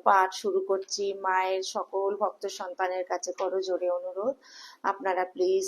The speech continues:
শেষ পর্যন্ত মায়ের গৃহ মন্দিরে সঙ্গে থাকবেন। বানর সৈন্যের ব্যূহ রচনা। এদিকে রামের সেনাধ্যক্ষ সুগ্রীব প্রভৃতি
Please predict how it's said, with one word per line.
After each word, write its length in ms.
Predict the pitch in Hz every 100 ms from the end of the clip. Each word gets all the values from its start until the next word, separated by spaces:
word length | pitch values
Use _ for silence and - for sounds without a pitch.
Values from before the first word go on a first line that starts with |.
| -
শেষ 340 | - 202 190
পর্যন্ত 420 | - 185 180 180 190
মায়ের 500 | 185 185 180 175 -
গৃহ 200 | 202 208
মন্দিরে 640 | 196 170 170 170 175 185 - _ _
সঙ্গে 400 | - 208 185 180
থাকবেন। 460 | 180 175 - 180 175 - _ _ _ _ _ _ _ _ _ _ - _ _ _ _ _ _ _ - _ _ _ _ _ _ -
বানর 480 | 185 190 185 208 254
সৈন্যের 640 | - 269 277 254 269 392
ব্যূহ 340 | 381 226 220 226
রচনা। 580 | 190 175 180 170 170 - _ _ - - _ _ _ -
এদিকে 540 | - 240 240 262 277 254
রামের 480 | 202 196 202 208 214
সেনাধ্যক্ষ 800 | - 196 190 185 196 - - 214 233 302
সুগ্রীব 540 | - 233 190 220 220 226
প্রভৃতি 680 | 214 214 226 - 226 294